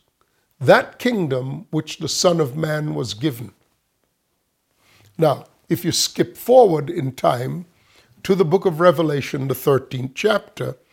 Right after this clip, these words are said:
you will see these kingdoms again. In Revelation thirteen, the following is said.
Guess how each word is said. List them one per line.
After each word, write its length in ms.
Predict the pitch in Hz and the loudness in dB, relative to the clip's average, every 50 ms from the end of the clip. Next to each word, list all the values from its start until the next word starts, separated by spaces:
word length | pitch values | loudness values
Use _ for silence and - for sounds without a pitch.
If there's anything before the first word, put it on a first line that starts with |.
| _ _ _ - - - _ _ | _ _ _ -20 -20 -20 _ _
you 160 | - 160 185 | -2 2 4
will 100 | 190 180 | 4 6
see 320 | - - - - 190 185 180 | 6 4 2 2 2 2 0
these 280 | 151 156 165 151 - | 0 0 0 0 0
kingdoms 560 | - - - 139 131 127 127 135 147 151 139 - | -2 -2 -4 -2 -2 -2 -2 -2 -2 -2 -2 -2
again. 460 | 190 165 226 240 208 139 110 92 - _ _ _ _ _ _ _ _ _ _ _ _ _ _ _ _ _ _ _ _ _ _ _ _ _ _ _ _ _ _ _ _ | 0 2 2 0 0 0 -6 -12 -16 _ _ _ _ _ _ _ _ _ _ _ _ _ _ _ _ _ _ _ _ _ _ _ _ _ _ _ _ _ _ _ _
In 300 | - 151 147 156 156 185 | 0 0 0 0 -2 4
Revelation 640 | 196 165 160 143 160 160 165 156 - - 160 147 135 | 6 8 8 8 6 4 4 2 2 0 0 -2 -2
thirteen, 600 | - - 185 175 170 170 170 - 180 175 170 156 | 2 4 6 6 6 4 2 -2 -2 -2 0 0
the 80 | 139 | -2
following 500 | - - 165 151 143 139 131 127 123 131 | 0 0 0 2 2 2 2 0 -2 -4
is 140 | 131 123 - | -4 -2 -2
said. 360 | - - 226 208 - - - | 0 0 0 -2 -4 -8 -14